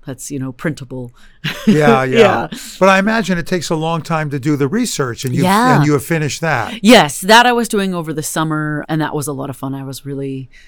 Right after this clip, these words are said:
Speaker 1: yeah, doing a lot of reading at the time. So the research can take a while, but it's so much fun. I mean, you have to love it, otherwise you shouldn't be writing historical. <laughs>
Speaker 2: Yeah,
Speaker 1: Yeah.
Speaker 2: yeah, yeah.
Speaker 1: <laughs>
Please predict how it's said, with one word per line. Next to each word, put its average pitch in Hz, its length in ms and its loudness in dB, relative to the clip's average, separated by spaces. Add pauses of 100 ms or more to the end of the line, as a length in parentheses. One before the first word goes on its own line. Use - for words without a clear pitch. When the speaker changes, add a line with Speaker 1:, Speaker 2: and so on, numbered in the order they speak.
Speaker 1:
yeah, 131 160 -8
doing 135 260 -6
a 139 40 -10
lot 139 200 -12
of 135 120 -14
reading 143 320 -8
at 139 120 -12
the 143 80 -10
time. 139 400 -10
So 143 320 -8
the 165 100 -8
research 214 400 -6
can 147 160 -8
take 143 160 -12
a 135 60 -12
while, 131 360 -12
but 135 260 -12 (460)
it's 190 200 0
so 240 160 2
much 151 200 -8
fun. - 480 -14
I 151 60 -10
mean, 151 220 -6
you 196 80 2
have 180 240 -2
to 156 100 -4
love 135 200 -6
it, 131 100 -8
otherwise 139 400 -10
you 131 60 -12
shouldn't 131 340 -8
be 139 100 -8
writing 135 480 -8 (240)
historical. 180 880 -2
<laughs> - 20 -12
Speaker 2:
Yeah, 135 380 0
Speaker 1:
Yeah. 170 400 4
Speaker 2:
yeah, 131 240 0
yeah. 233 220 6
Speaker 1:
<laughs> - 80 0